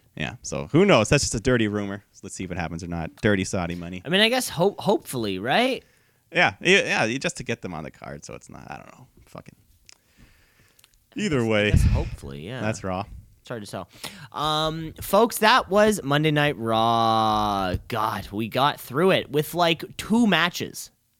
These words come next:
Speaker 2: Oh
Speaker 1: Yeah,
Speaker 2: my God.
Speaker 1: one was good,
Speaker 2: One
Speaker 1: though,
Speaker 2: of
Speaker 1: at
Speaker 2: these
Speaker 1: least.
Speaker 2: days, dude, I, one of these days, we're gonna go by the numbers.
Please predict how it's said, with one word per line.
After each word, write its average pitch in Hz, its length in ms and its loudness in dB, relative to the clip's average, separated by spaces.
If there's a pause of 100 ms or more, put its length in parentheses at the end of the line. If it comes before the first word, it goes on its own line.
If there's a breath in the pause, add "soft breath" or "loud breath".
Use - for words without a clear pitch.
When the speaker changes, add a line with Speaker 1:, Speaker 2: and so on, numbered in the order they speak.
(840)
Speaker 2:
Oh - 280 6
Speaker 1:
Yeah, 139 160 4
Speaker 2:
my 131 80 2
God. 135 160 2
Speaker 1:
one 202 140 4
was 156 100 -2
good, 120 180 0
Speaker 2:
One 240 160 6
Speaker 1:
though, 311 60 4
Speaker 2:
of 240 60 0
Speaker 1:
at - 0 -
Speaker 2:
these - 140 2
Speaker 1:
least. 226 80 -8
Speaker 2:
days, 175 320 0
dude, 147 380 -6
I, 151 160 -6
one 190 300 -4
of 247 140 -4
these 196 280 -6
days, 143 340 0
we're 160 120 2
gonna 175 180 -2
go 160 120 4
by 143 360 4
the 139 120 -2
numbers. 117 720 -4